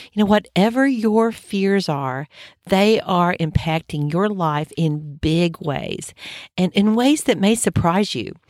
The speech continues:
because the evidence is clear. Living in a constant state of fear will accelerate the wear and tear on your brain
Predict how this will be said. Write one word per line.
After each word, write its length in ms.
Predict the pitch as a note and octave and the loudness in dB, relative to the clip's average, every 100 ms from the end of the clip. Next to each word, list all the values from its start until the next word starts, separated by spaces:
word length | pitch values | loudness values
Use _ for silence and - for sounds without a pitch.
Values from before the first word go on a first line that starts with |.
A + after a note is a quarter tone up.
| - - - | -18 -16 -10
because 260 | - A#3+ | -2 -2
the 220 | A#3 F#3 - | -2 -4 -2
evidence 540 | A3+ D#4 B3+ A3+ G#3+ | 0 2 2 0 0
is 180 | F3+ - | -4 -4
clear. 640 | - - A3 F#3 - D3 - - - - | -8 -2 0 0 -2 -10 -20 -20 -20 -6
Living 500 | E3+ G3 A3 C#4 C4 | 0 2 4 2 0
in 160 | F3+ E3+ | 0 0
a 80 | |
constant 840 | D3+ - - F3+ G#3+ - B3+ C4 B3+ | 0 -4 -2 0 0 0 -2 -2 -4
state 480 | - - F#3 F3+ A3+ | -10 -4 0 2 0
of 120 | B3 | -4
fear 560 | - F3+ D#3+ C#3+ C#3+ D#3+ _ _ _ _ _ _ | -6 -2 0 0 -2 -6 _ _ _ _ _ _
will 580 | - F3+ A3+ A3 C3+ D3+ - _ _ _ | -6 2 4 4 0 -4 -10 _ _ _
accelerate 960 | E3+ - - - F#3 A3+ G#3+ G#3 G#3+ G3+ | -4 -4 -4 0 0 2 2 2 2 -2
the 100 | E3+ | -2
wear 320 | D3+ D#3 E3+ F#3+ | -2 2 2 2
and 240 | G3 G3 | 0 -2
tear 480 | - F3+ D3+ C#3 D3 - | -2 0 2 2 0 -6
on 280 | - F3 B3 | -2 0 0
your 200 | B3+ C4 | 0 0
brain 580 | A3+ G#3 E3+ D3 C#3+ D#3+ | 0 0 0 0 -2 -4